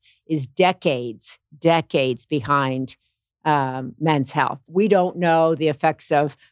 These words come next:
birth control on a woman's brain. We don't know why women are three quarters of the autoimmune diseases. We don't know why women are two thirds of the depression. We don't know anything about how women age. So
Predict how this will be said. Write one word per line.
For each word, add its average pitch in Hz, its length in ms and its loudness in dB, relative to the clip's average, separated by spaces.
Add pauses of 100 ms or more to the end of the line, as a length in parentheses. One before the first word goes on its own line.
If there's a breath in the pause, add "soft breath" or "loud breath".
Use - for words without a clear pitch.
(140)
birth 214 220 2
control 151 360 0
on 143 120 -2
a 135 60 -6
woman's 139 340 -4
brain. 135 320 -4
We 170 120 2
don't 160 200 2
know 151 100 0
why 151 220 2
women 160 400 0
are 151 100 0
three 151 220 -6
quarters 165 360 -2
of 143 80 -8
the 160 80 -4
autoimmune 147 520 0
diseases. 139 480 -6
We 160 80 0
don't 151 140 0
know 143 100 -2
why 143 220 0
women 147 320 -4
are 139 40 -6
two 139 200 -8
thirds 147 300 -4
of 123 80 -14
the 151 80 -8
depression. 151 520 -4
We 165 100 2
don't 175 140 0
know 147 100 0
anything 139 540 -2 (400 soft breath)
about 147 280 2
how 151 180 2
women 147 340 0
age. 131 500 -6
So 165 360 2